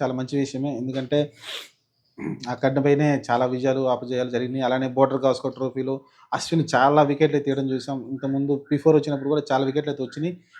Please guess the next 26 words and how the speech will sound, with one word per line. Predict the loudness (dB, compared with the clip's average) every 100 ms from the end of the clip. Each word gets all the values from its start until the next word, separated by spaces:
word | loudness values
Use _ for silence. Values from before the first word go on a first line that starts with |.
| -2
కానీ | 2 4 4 2 -2
ఎక్కువ | -6 2 4
పేస్కి | 6 4 2
ఉపయోగపడుతున్నప్పటికి | 2 4 4 4 2 0 -2 -2 0 0 2
కూడా | 4 4 2 -4 _ _ -10
అతను | -2
ఏదో | 0 0
కొన్ని | -2 -4
వికెట్లు | -2 -2 0
అయితే | 0
అక్కడ | -4
తీయడం | -2 0 0 0
చూసాం. | -2 -2 -4 -6 _ _ -10
ఆ, | -4
నాకు | 2
తెలిసి | 2 2 2
ఆస్ట్రేలియాలో | 4 4 2 2 4 6 6
ఎక్కువ | 6 4 0
వికెట్లు | 2 2 2
తీసింది | -2 0 0
అతనే, | 2 0
అతని | -2 0
పేరు | 2 4
మీద | 4
ఉంది | 0 -2 -6
ఎక్కువ. | -4 0 0